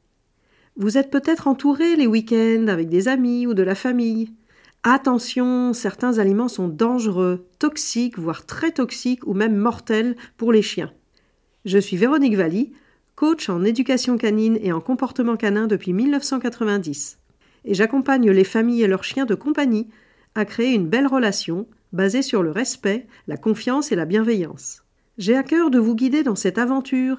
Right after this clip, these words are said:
et que vous puissiez, avec mon aide, avoir un autre regard sur votre chien ou sur la situation qui vous pose problème. Alors, les aliments toxiques pour les chiens. Cette liste n'est pas complète, je vous indique les principaux. Si vous en connaissez d'autres,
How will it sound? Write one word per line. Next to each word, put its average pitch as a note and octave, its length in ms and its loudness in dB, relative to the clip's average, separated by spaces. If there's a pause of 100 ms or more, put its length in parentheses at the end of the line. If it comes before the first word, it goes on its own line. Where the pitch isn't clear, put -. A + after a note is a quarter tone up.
et - 80 -8
que G#3+ 100 0
vous G3 140 -2
puissiez, C4 640 -2
avec B3 240 -2
mon A#3+ 200 0
aide, G3+ 280 -2 (540)
avoir A#3 280 2
un A3 120 4
autre D#4 280 2
regard A#3+ 380 2
sur A3 160 -4
votre G#3+ 300 -2
chien F#3 340 -8 (560)
ou A#3 120 2
sur A3+ 200 2
la G3 100 4
situation A3 680 -2
qui A3 120 -8
vous E3+ 140 -2
pose F#3+ 220 -2
problème. D#3 440 -4 (760)
Alors, A#3 260 4
les A3+ 160 4
aliments C4 320 2
toxiques C#4+ 420 0
pour D4+ 140 -2
les C4+ 100 2
chiens. - 280 -6 (580)
Cette A3 300 0
liste D4 260 4
n'est F#3+ 160 6
pas D4 160 -2
complète, C4 640 -2
je F3+ 100 0
vous G#3 220 2
indique G#3+ 280 2
les F#3+ 120 4
principaux. A3 600 -6 (500)
Si - 180 -4
vous D4 180 4
en D4 120 4
connaissez A#3 420 2
d'autres, G#3+ 380 0